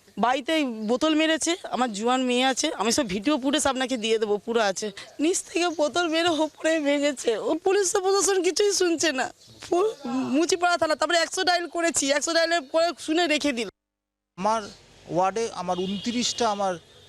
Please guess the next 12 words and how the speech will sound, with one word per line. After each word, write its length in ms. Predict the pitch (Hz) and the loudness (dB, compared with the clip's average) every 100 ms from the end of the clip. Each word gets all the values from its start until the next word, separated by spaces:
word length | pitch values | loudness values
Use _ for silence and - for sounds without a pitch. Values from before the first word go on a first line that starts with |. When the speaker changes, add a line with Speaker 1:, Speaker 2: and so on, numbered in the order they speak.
| - | -4
Speaker 2:
রাস্তা 420 | 151 165 - 185 | -2 -2 -2 -2
রয়েছে, 420 | 143 135 123 139 131 - - - - - | -2 -2 -4 -10 -12 -18 -20 -20 -20 -4
সেই 180 | 202 | -4
ঊনত্রিশটা 880 | 208 190 196 233 226 247 - 262 240 - - - - - | -2 -2 -4 -4 -4 -4 -2 -2 -4 -6 -20 -20 -14 -4
রাস্তার 520 | 175 170 - 233 214 | -2 -2 -4 -4 -4
মধ্যে 480 | 202 190 - 254 277 - - - - | -6 -8 -4 -6 -6 -18 -20 -16 -4
আঠাশটা 600 | 180 190 175 - 254 233 | -2 -2 -4 -4 -4 -2
রাস্তার 460 | 202 - 233 214 | -2 -2 -8 -6
মানুষ, 340 | 196 165 220 254 - - - - - | -2 -2 -2 -8 -10 -18 -20 -20 -10
আহ, 1600 | 170 151 143 139 139 139 135 135 131 131 127 127 123 123 120 139 | -2 0 0 0 -2 -2 -2 -4 -4 -2 -4 -4 -6 -8 -10 -10
সবসময়, 600 | - 208 - 233 233 233 | -4 -4 -4 -4 -2 -2
আহ, 520 | - - _ - - | -6 -16 _ -16 -8